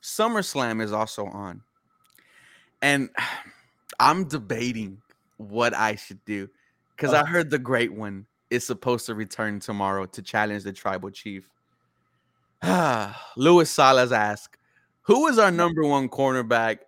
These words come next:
Speaker 1: I feel Tavir Thomas is so underrated. It needs to be on that conversation for us." There was a one-on-one
Speaker 2: Dude.
Speaker 1: rep today. It was number forty-one,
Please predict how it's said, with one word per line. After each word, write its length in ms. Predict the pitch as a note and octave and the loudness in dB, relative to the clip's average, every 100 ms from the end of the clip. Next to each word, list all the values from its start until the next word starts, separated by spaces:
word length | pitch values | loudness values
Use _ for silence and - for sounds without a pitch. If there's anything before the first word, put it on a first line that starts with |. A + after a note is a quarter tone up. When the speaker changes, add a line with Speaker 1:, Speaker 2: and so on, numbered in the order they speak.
| - | 2
Speaker 1:
I 140 | D3 | 2
feel 220 | F#3+ D#3+ C3 | 4 0 -2
Tavir 520 | - D3+ A3 G3+ F#3 | 2 4 4 2 0
Thomas 440 | D#3 C#3+ C#3 C3 | 4 4 2 -4
is 120 | A#2 - | -10 -6
so 260 | D#3 D3 | 0 0
underrated. 580 | C3 B2 A#2 A2+ A2+ G#2 - | 0 -2 -4 -2 -4 -6 -4
It 140 | B2 | -4
needs 280 | A#2+ B2+ B2 | -2 -6 -8
to 80 | B2+ | -12
be 340 | A2+ A#2+ A#2 - _ A2 | -8 -8 -8 -12 _ -4
on 160 | A2+ | -2
that 220 | A2 G#2+ | 0 -2
conversation 680 | - A2+ A2 G#2 G#2+ A2 A#2+ | -2 -2 -2 -8 -10 -10 -14
for 100 | - | -10
us." 120 | G#2 G2 _ - - | -10 -10 _ -20 -10
There 260 | A2+ E3 | 2 2
was 220 | C4 C4 - | 2 -4 -4
a 160 | D3+ D3 | -2 -2
one-on-one 1040 | B2+ C3+ E3 F#3+ - B2+ C3 B2+ A#2+ B2+ | -2 -2 -2 -4 -4 -2 0 -2 -2 0
Speaker 2:
Dude. 160 | B2+ C3+ | 0 2
Speaker 1:
rep 280 | A#2+ C3 - | 2 0 -4
today. 560 | - A#2+ A2+ G#2+ G#2 _ _ _ _ | -6 -2 -2 -2 -6 _ _ _ _
It 120 | D3 | -2
was 240 | D#3 E3 C#3+ | 4 2 2
number 220 | E3 D#3 | 0 0
forty-one, 960 | C#3+ - F#3 A#3+ B3 G3 C#3+ C3+ C3+ | -2 2 4 4 0 -2 0 0 -2